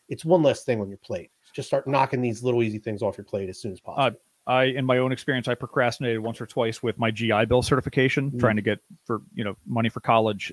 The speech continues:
Speaker 2: and it caused me undue financial strain that I, I,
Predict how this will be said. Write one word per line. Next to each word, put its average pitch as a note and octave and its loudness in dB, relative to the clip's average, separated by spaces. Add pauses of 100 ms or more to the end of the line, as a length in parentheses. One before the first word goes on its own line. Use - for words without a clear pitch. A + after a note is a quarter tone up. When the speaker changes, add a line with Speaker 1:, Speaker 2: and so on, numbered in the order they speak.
(100)
Speaker 2:
and G#2+ 0
it A#2+ -4
caused A2+ 2
me A2+ 0
undue A#2+ 0 (200)
financial A2 0
strain G2+ -4 (260)
that A2+ 0
I, G2 -4 (540)
I, A#2 -4